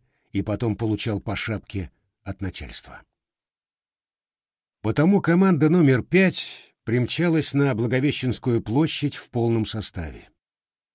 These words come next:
и даже успела застать самое окончание торжеств,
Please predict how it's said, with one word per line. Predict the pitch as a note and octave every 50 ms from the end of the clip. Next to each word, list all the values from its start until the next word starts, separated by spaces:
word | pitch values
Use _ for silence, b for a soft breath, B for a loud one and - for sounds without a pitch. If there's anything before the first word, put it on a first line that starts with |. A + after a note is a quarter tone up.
| _ -
и | - E2+
даже | F2 G#2+ C#3 D3+ A#2 C3+ C3+
успела | A#2 - - - D3+ C#3+ C#3 B2+
застать | A#2 B2+ A2 - - D3 C#3+ B2
самое | - - C#3 D3 C#3+ C#3+ C#3 C3
окончание | B2 - C3 B2 A#2 - - C#3 C3 C3 B2 A#2+
торжеств, | B2+ B2+ A#2+ A2+ G#2+ C3+ D3+ A#2+ - - - - - -